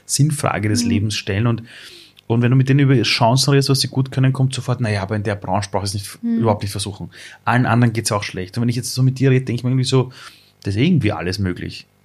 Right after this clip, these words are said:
Speaker 2: Ja, ich glaub, es gehört natürlich immer sehr viel Glück auch dazu und ich hab ja auch falsche Pferde ab und an gesetzt. Ähm, mein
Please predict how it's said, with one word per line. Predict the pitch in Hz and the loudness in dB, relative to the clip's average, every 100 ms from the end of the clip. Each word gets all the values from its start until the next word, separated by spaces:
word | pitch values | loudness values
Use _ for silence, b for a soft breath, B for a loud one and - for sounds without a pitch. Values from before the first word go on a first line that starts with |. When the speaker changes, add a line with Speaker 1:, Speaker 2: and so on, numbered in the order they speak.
| _ _ b b b b b b b b b b b b - - _ _ | _ _ b b b b b b b b b b b b -16 -16 _ _
Speaker 2:
Ja, | - 226 | -2 2
ich | 254 | 2
glaub, | 240 226 | 2 0
es | 226 | 0
gehört | 233 226 | -2 0
natürlich | 233 233 233 226 | 0 -2 -4 -2
immer | 240 233 | 0 0
sehr | 226 240 233 | 0 -2 -2
viel | 240 | -4
Glück | 233 233 277 - - - | -4 -2 -2 -4 -12 -6
auch | 277 | -4
dazu | 262 - 254 | -4 -4 -2
und | 247 | -2
ich | 226 | -2
hab | 214 | -2
ja | 208 196 226 | -2 0 0
auch | |
falsche | - 214 214 - | -2 -6 -4 -4
Pferde | 214 - 214 226 214 - | -6 -8 -6 -6 -6 -4
ab | 220 - - | -6 -6 -8
und | 220 - | -8 -6
an | 214 214 | -6 -8
gesetzt. | - - 214 - - - | -12 -10 -10 -12 -18 -12
Ähm, | 214 214 208 208 208 214 - _ _ _ _ _ - | -8 -8 -8 -8 -10 -12 -16 _ _ _ _ _ -2
mein | 226 220 220 226 - | 0 2 2 -2 -6